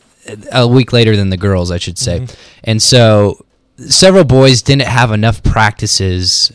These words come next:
Speaker 1: uh, because misha requires fourteen practices before the first competition.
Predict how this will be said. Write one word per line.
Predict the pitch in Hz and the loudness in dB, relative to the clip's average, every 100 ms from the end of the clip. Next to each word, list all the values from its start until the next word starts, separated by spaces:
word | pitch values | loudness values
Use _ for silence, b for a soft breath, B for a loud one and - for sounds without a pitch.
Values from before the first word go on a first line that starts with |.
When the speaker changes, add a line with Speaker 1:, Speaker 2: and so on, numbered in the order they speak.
| - | -8
Speaker 1:
uh, | 90 - - - - - 98 | -14 -14 -18 -20 -20 -18 -10
because | 104 - 110 101 98 92 | -10 -4 -2 0 0 0
misha | 117 123 117 | 0 0 0
requires | 104 101 107 98 95 92 | -2 -2 -2 0 0 -4
fourteen | - 110 - 104 | -4 -6 -4 -6
practices | 98 95 92 - 95 90 | -2 -4 -4 -8 -8 -8
before | 92 - 98 | -10 -8 -8
the | 92 | -6
first | - 95 - | -6 -6 -6
competition. | 110 98 - 95 - 92 87 - | -8 -8 -8 -8 -6 -8 -10 -12